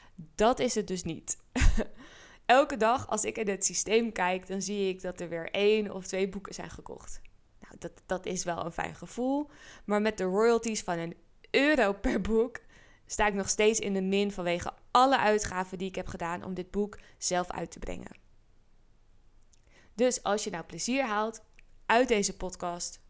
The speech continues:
doe mij dan ook een plezier en bestel gewoon even mijn boek. Of tip mijn boek bij iemand anders. Geef het cadeau aan, aan iemand die veel te veel pandapunten heeft gespaard tijdens de corona-lockdown. Of,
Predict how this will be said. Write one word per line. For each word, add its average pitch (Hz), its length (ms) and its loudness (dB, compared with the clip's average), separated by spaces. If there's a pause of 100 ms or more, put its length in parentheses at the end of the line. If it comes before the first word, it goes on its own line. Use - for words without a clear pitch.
(520)
doe 240 180 4
mij 240 200 2
dan 202 220 -2
ook 185 260 -4
een 185 100 -10
plezier 180 400 -6
en 214 180 -6
bestel 220 440 0
gewoon 190 440 -2
even 185 500 -2
mijn 165 260 -8
boek. 202 360 2 (400)
Of 277 240 4
tip - 240 -6
mijn 226 160 -4
boek 220 200 -2
bij 180 220 -2
iemand 170 360 -6
anders. 285 540 2 (320)
Geef 170 260 -2
het - 220 -8
cadeau 285 560 2 (380)
aan, 190 400 -2 (140)
aan 170 180 -10
iemand 185 400 -4
die 190 300 -8
veel 220 180 -6
te 214 80 -10
veel 233 120 -2
pandapunten 302 680 0
heeft 254 180 2
gespaard - 500 2
tijdens 202 280 0
de - 80 -4
corona-lockdown. 196 1300 2
Of, 185 340 -2